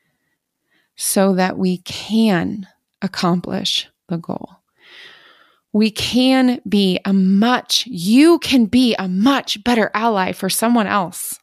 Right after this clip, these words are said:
I'm a white woman. I can be a much better ally if I'm willing to build my brave.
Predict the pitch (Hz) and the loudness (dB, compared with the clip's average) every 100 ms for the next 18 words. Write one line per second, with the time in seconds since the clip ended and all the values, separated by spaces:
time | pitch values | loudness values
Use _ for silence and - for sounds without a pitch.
0 | _ 214 285 247 247 247 202 170 170 - | _ -2 2 2 0 0 0 -2 -6 -12
1 | _ _ _ _ _ _ _ 196 220 262 | _ _ _ _ _ _ _ -4 0 2
2 | 247 240 196 196 247 - - 185 175 165 | 2 2 0 0 0 -2 -4 -2 -2 -4
3 | 156 165 185 - _ _ _ - - - | -4 -6 -8 -14 _ _ _ -20 -20 -12
4 | - 202 190 180 180 214 208 170 170 180 | -4 0 0 2 2 2 2 -2 -4 -8
5 | - _ 214 170 165 175 175 - - - | -12 _ -2 0 -2 -2 -10 -10 -16 -18